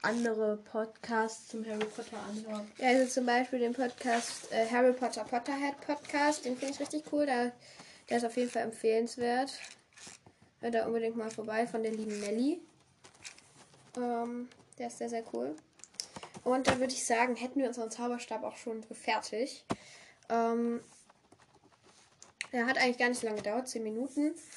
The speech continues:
Speaker 2: Ähm, also ist eigentlich eine prima Zeit, also eine prima Beschäftigung. Ähm, genau, ich mache jetzt noch ein paar Punkte. Ich weiß nicht, ob da noch überhaupt was rauskommt aus unserer Heißklebepistole, aber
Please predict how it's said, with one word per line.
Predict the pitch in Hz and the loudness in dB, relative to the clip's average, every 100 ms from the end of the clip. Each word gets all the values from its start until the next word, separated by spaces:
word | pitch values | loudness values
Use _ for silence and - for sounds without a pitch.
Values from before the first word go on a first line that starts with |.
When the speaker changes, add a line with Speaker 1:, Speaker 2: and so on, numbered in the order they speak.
| - - | -18 -6
Speaker 2:
Ähm, | 214 220 220 | -2 0 -2
also | - 220 220 220 214 - - - | -2 -2 0 0 -2 -12 -20 -12
ist | - 220 214 | -10 -4 -2
eigentlich | 220 226 | -2 -2
eine | 208 | -2
prima | - 226 208 202 | 0 2 0 -2
Zeit, | 214 208 220 208 | -2 -2 -4 -4
also | 208 | -4
eine | 196 208 | -4 -6
prima | 202 226 208 | -6 -4 -4
Beschäftigung. | 202 - 202 - 202 196 208 262 - _ _ _ _ _ - - | -6 -4 -4 -4 -6 -4 -4 -6 -12 _ _ _ _ _ -16 -8
Ähm, | 208 208 214 214 214 - - - - _ _ _ _ _ - - _ - _ _ - - - - - - | -4 -2 -2 -4 -8 -14 -20 -20 -20 _ _ _ _ _ -20 -20 _ -20 _ _ -20 -20 -20 -20 -20 -12
genau, | - 269 226 - - | -2 -2 -2 -6 -10
ich | - | -6
mache | 220 226 | -4 0
jetzt | 233 226 | 0 0
noch | 233 226 - | -4 -4 -8
ein | |
paar | 226 226 220 | -6 -4 -2
Punkte. | 240 240 - | -2 -2 -2
Ich | 233 - | -4 -2
weiß | 226 | -4
nicht, | 214 | -4
ob | 220 | -2
da | 226 | -2
noch | 220 | -2
überhaupt | 226 220 233 226 | -2 -2 -2 -4
was | 226 220 | -6 -4
rauskommt | 226 - 226 214 | -4 -4 -4 -4
aus | 233 | -6
unserer | 226 - 226 | -6 -4 -4
Heißklebepistole, | 226 233 240 - - 220 220 202 | -2 -2 -2 -4 -4 -2 -2 -2
aber | 202 196 | -2 -4